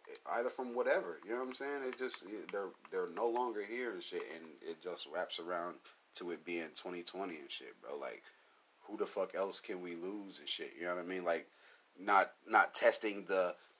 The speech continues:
<laughs> not testing the universe or anything, but damn, dog, like, it's, it's just crazy as hell, man. And I don't, I don't be getting it sometimes, man. Like, <clears throat> I just don't be getting it, bro. Shit's weird, man.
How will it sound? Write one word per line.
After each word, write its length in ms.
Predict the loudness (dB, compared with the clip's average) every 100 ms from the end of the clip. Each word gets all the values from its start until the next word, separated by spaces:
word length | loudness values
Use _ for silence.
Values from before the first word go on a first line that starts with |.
| -2 12
<laughs> 340 | 12 12 8 0
not 140 | 2
testing 400 | 6 6 6 0
the 140 | 0
universe 580 | 0 4 4 8 8 10
or 80 | 8
anything, 400 | 6 2 0 0 0
but 180 | -2 0
damn, 440 | 0 4 4 2 2
dog, 280 | 2 4
like, 140 | 2 2
it's, 260 | 2 2
it's 240 | 0 -4 -6
just 220 | -6 -8 -8
crazy 340 | -4 -4 -4 -12
as 120 | -12 -6
hell, 260 | -4 -4 -8
man. 1000 | -14 -14 -16 -20 -20 -20 -20 _ _ -20
And 140 | -16 -10 -6
I 60 | -4
don't, 260 | -4 -4 -10 _ -6
I 40 |
don't 140 | -4 -4
be 120 | -8
getting 220 | -2 -2 0
it 100 | 0
sometimes, 640 | -2 -2 -6 -4 -8 -12
man. 280 | -10 -8 -8 -10 -16 -12
Like, 220 | -8 -8 -10 -20 -20
<clears throat> 300 | _ _ -6 0
I 500 | 0 -2 -10 -16 -16 -16
just 160 | -16
don't 180 | -14 -16
be 80 | -18 -16
getting 160 | -16 -16
it, 140 | -18
bro. 100 | -12 -12 -12 _ _
Shit's 340 | -16 -12 -12 -10
weird, 260 | -10 -10 -14
man. 240 | -18